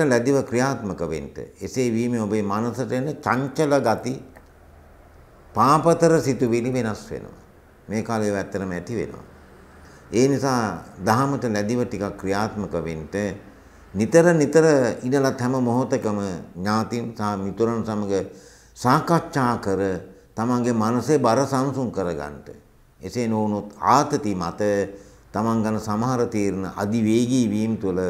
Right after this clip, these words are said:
නීතිමය ප්‍රශ්න වලට පවා ගැටෙන්නට පුළුවන්. අන්න ඒවා ඇත්තටම ඇති වෙන්නට ඉඩ නොදී ඔබ බුද්ධිමත් වෙන්න ඔබ හොඳ බුද්ධියකින් ක්‍රියාත්මක කරනවා රවි හතරවැන්නට පැමිණීම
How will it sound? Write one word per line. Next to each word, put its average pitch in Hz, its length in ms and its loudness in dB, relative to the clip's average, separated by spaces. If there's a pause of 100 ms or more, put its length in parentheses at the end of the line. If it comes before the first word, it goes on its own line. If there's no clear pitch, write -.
(380)
නීතිමය 156 800 2
ප්‍රශ්න 117 400 -2
වලට 123 320 0
පවා 113 400 -2
ගැටෙන්නට 107 480 -4
පුළුවන්. 120 400 -12 (840)
අන්න 127 220 0
ඒවා 139 380 6 (580)
ඇත්තටම 131 520 -2 (720)
ඇති 117 240 0
වෙන්නට 139 340 4
ඉඩ 113 240 0
නොදී 117 460 2 (640)
ඔබ 117 180 2 (320)
බුද්ධිමත් 120 560 0
වෙන්න 107 240 0
ඔබ 113 160 0
හොඳ 101 240 -2
බුද්ධියකින් 101 720 -4
ක්‍රියාත්මක 98 560 -4
කරනවා 107 480 -4
රවි 92 160 -2
හතරවැන්නට 92 720 -6
පැමිණීම 117 480 -6